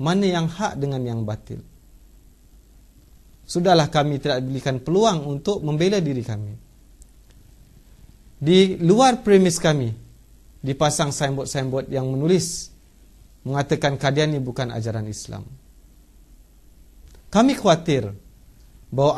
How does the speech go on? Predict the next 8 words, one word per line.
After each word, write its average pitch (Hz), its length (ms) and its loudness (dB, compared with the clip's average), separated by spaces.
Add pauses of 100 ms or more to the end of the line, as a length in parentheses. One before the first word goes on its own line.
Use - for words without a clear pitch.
(120)
apa 214 320 4
yang 180 320 2
terjadi, 135 560 2 (720)
serangan-serangan 156 960 0
terhadap 135 360 -2 (120)
gereja 160 400 2
baru-baru 127 480 -2
ini, 117 360 -6